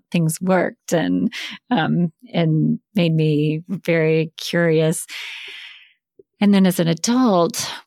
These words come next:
one of the most inspiring books was actually a, a, an autobiography, uh, called Tales of Wonder by Huston Smith, who's one of the first people who really started exploring different world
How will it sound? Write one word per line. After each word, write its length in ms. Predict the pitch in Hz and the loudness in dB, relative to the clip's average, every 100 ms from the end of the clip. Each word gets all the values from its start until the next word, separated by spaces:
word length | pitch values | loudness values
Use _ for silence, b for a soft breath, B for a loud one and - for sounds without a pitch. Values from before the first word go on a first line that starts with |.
| 240 | -4
one 160 | 180 175 | 0 2
of 120 | 165 | 2
the 100 | 165 | 2
most 280 | 160 160 170 | 2 2 0
inspiring 640 | 156 - 160 156 151 147 | -2 0 2 4 2 2
books 300 | 156 143 - | 0 -2 -2
was 240 | 151 143 | -2 0
actually 400 | 147 139 - 147 | -2 -2 0 2
a, 240 | 143 139 - | 2 2 0
a, 80 | 139 | 0
an 460 | 139 131 135 156 | 0 2 2 0
autobiography, 1400 | 147 151 147 147 135 143 156 151 - 151 139 139 139 - - - _ 156 | 2 2 0 0 0 0 0 -4 -2 0 0 0 0 -4 -10 -20 _ -2
uh, 200 | 143 139 | -2 -2
called 360 | - 147 151 | -4 -4 -4
Tales 340 | - 160 156 - | -2 0 0 -2
of 100 | 147 | -4
Wonder 320 | 147 147 151 147 | 0 0 0 -2
by 280 | 147 143 | 0 0
Huston 560 | 135 151 - - 147 143 | 0 -2 -4 -2 0 0
Smith, 540 | - 160 156 226 - - B B B B _ 165 | -2 0 2 2 -2 -20 B B B B _ -4
who's 260 | 180 180 | -2 0
one 120 | 196 | -2
of 40 | 208 | -2
the 60 | |
first 260 | 208 175 - | -2 -4 -2
people 260 | 196 185 160 | -4 0 0
who 100 | 160 | 2
really 300 | 165 160 151 | 2 0 0
started 500 | - 156 151 151 - | -2 0 0 0 -4
exploring 1000 | - - - 147 151 151 143 147 143 - | -8 -8 -4 0 2 2 0 0 0 -2
different 400 | 156 - 156 - | -6 -4 -4 -4
world 360 | 151 151 143 | -2 0 -2